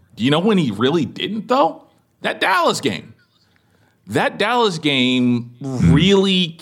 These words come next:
Speaker 1: kind of put some doubt. And I'm wondering how much that factor and going into practice and going in there with the expectation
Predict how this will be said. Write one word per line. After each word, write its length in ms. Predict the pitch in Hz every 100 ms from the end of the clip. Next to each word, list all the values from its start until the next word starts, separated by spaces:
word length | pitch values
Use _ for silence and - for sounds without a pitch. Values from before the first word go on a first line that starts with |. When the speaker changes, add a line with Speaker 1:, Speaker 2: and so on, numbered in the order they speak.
| -
Speaker 1:
kind 560 | 160 160 170 175 175
of 460 | 165 165 151 139 123 - _
put 260 | - 170 165
some 260 | - 156 120
doubt. 440 | 139 151 98 -
And 100 | 113
I'm 220 | 147 139
wondering 340 | 147 170 143 117
how 220 | 123 139
much 300 | 123 120 - - _ _
that 340 | 98 120 151 -
factor 460 | 170 147 - 147
and 160 | 107 101
going 320 | 117 143 160
into 180 | 165 165
practice 520 | 156 127 113 123 113 -
and 300 | 110 104 -
going 320 | 139 165 175
in 140 | 160 139
there 100 | 120
with 160 | 117
the 100 | 117
expectation 840 | 107 - 147 151 - 139 131 107